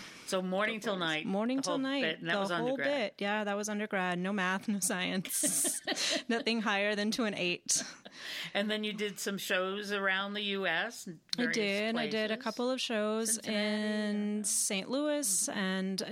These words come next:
Speaker 2: well, it was co-pro with Cincinnati,
Speaker 1: Okay.
Speaker 2: Playhouse in the Park, and the,
Speaker 1: Co-producing,
Speaker 2: uh,
Speaker 1: yeah.
Speaker 2: co-production. Um, they have a lovely agreement, those two theaters, so
Speaker 1: Cool.
Speaker 2: I was able to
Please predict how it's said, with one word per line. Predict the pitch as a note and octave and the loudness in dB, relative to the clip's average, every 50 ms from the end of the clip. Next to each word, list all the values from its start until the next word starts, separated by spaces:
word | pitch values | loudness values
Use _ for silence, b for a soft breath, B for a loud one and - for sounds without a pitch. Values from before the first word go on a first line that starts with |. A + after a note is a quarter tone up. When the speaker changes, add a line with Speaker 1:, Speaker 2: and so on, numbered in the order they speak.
| G3+ - - | -8 -6 -4
Speaker 2:
well, | A3+ A3 G#3+ G#3+ G#3 | -2 0 2 2 2
it | G#3 | 2
was | G3 F#3 | 0 -2
co-pro | - - A3 G#3 - - G3+ G3 F#3+ F#3+ F#3 | -2 -2 -4 -4 -2 0 0 0 2 0 0
with | F#3+ F#3 | 0 -2
Cincinnati, | - - F#3+ F#3 - G3+ F#3 F3+ F3+ F3 F3+ F3+ F#3 | -2 -2 0 0 0 0 2 0 2 2 2 2 0
Speaker 1:
Okay. | F#3 F#3+ - D3+ D3 B B B B | 0 -2 -4 -8 -8 B B B B
Speaker 2:
Playhouse | - A3 G#3 G3+ F#3+ F#3 - | -2 0 0 2 0 0 0
in | F#3+ | -2
the | F#3 | -2
Park, | E3+ F#3 F#3 F3+ F#3+ - - B3 A3+ | 0 0 0 0 0 -4 -8 -8 -4
and | F#3+ F3+ F3+ E3+ F3 F3+ | 0 0 0 0 0 -4
the, | - - - G3 | -6 -4 -2 -2
Speaker 1:
Co-producing, | F3 D#3 D3+ D3 D3 C#3+ - C#3+ C#3 C#3 C#3 A3 | -2 0 -2 -4 -4 -6 -6 -6 -6 -4 -2 -2
Speaker 2:
uh, | |
Speaker 1:
yeah. | G#3 G3+ | -2 -2
Speaker 2:
co-production. | - - - G3+ F#3 - A3+ F3+ F3 F3 - - G#3 G#3+ A#3+ C#4 D4+ D#4+ F4 F#4+ F#4 - - - | -2 -2 -2 -2 -2 -2 -2 -2 -2 -2 -2 -2 -2 0 0 0 0 0 -2 -4 -6 -10 -8 -4
Um, | A#3 G#3 F#3+ G3 F#3+ F#3 F3+ F#3+ G3 G3+ G3+ G#3 G3+ - | -2 0 0 0 0 0 -2 -2 -2 -4 -4 -4 -4 -4
they | G3+ | -4
have | F#3+ F#3+ F#3+ F#3 F#3 | -4 -4 -4 -4 -4
a | G3+ G3 F#3+ A3 G3 G3 B B B B B B B B _ _ | -4 -4 -4 -6 -8 -10 B B B B B B B B _ _
lovely | - F#3+ F#3 E3 G3 F#3 F3+ F#3+ | -2 -2 -2 0 -2 -4 -2 -2
agreement, | G3 F3+ - F3+ F3 F3 F3+ - - - | -4 -4 -4 -4 -4 -4 -4 -6 -6 -6
those | - G3 F3+ - | -4 -4 -4 -2
two | - - F#3+ | -2 -4 -6
theaters, | - B3+ C#4 D4+ D#4+ D#4 D#4 D4 - - - - - | -4 -4 -4 -2 -2 -2 -2 0 2 2 2 0 0
so | - - - - | -2 -2 0 -2
Speaker 1:
Cool. | F3+ F#3 F#3 G#3 G#3+ | -2 -2 -4 -4 -4
Speaker 2:
I | G#3 | -4
was | F#3 F3 - | -4 -4 -4
able | F#3 F3 - F#3 | -6 -4 -4 -4
to | F3 F#3 | -4 -4